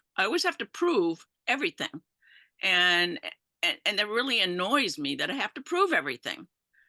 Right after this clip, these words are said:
You know, I've already proven a lot of things in my life to get to where I am.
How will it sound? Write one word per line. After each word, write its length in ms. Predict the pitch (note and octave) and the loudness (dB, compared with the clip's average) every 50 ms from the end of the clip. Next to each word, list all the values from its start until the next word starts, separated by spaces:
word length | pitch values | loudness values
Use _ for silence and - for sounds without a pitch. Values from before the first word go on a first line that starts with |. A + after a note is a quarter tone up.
| _ _ _ | _ _ _
You 120 | - G3+ | -8 -2
know, 260 | G3+ G3 F#3+ G3 G3 - | 2 2 4 4 4 2
I've 180 | - G#3+ G#3 A#3+ | 2 0 2 4
already 260 | A#3 B3+ A#3+ G#3+ G3+ | 4 4 4 2 0
proven 340 | - - B3 G#3+ G#3 G#3 G3 | -2 -2 -2 -2 -2 -2 -4
a 80 | F#3+ | -4
lot 220 | F#3+ G3 G#3 A#3 B3 | 0 0 2 2 0
of 100 | A#3+ - | -2 -4
things 220 | G3 F3 E3+ D#3+ | -4 -4 -4 -6
in 80 | F#3 E3 | -6 -2
my 160 | E3 D#3+ D#3+ | -2 -2 -2
life 360 | D#3 D#3 D#3 D#3+ E3+ G3 - - - _ - - | 0 0 0 0 0 -2 -6 -12 -20 _ -18 -12
to 80 | - F#3+ | -12 -6
get 240 | D#3 F#3+ F3 - _ | -4 -4 -4 -4 _
to 100 | - - | -10 -8
where 240 | F3+ F3 F3+ F3+ F#3 | -4 -4 -2 0 2
I 120 | F3+ F3+ F3+ | 2 2 2
am. 440 | F#3 A3+ F4 E4 D3+ B2 B2 - | 2 0 0 0 0 -2 -4 -10